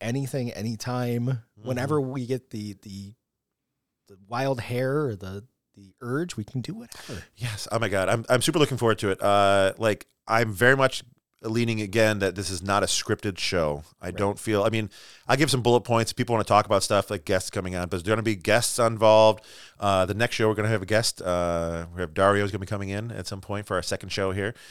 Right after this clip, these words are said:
Speaker 2: uh, which is great because Chris, uh, Thompson, he was one of the last ones we did for the live broadcast. Uh, and then, so we kind of a refined taste, uh, of Rochester happening here.
Speaker 1: I like,
Speaker 2: For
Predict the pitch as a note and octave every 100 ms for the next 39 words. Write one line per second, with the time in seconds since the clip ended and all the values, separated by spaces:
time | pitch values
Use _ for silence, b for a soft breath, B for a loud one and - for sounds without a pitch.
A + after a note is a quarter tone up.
0 | B B G2+ G#2 A2 G#2 A#2+ B2 - G#2
1 | F#2+ - - A#2+ A#2 - - - G2 F#2+
2 | F#2 - G#2 G#2+ A2 G2+ G#2+ G#2 F#2+ G2
3 | F2+ F#2+ A2+ A2 G#2 F#2+ F#2 G2 G2 F2+
4 | G2+ G2+ E2+ D#2+ D#2+ D#2 - - b b
5 | b b - G2 F2+ F2 F2+ F2+ F#2 F#2+
6 | F2+ - E2+ G2+ F#2 - G2+ F2 F2 -
7 | G2+ G#2 G2+ - G#2+ G#2+ - - G#2+ G#2
8 | G#2 A2 G#2+ A#2+ D3+ - - D#2+ E2+ D#2+
9 | D#2+ D2+ D#2 D2+ C3 G#2+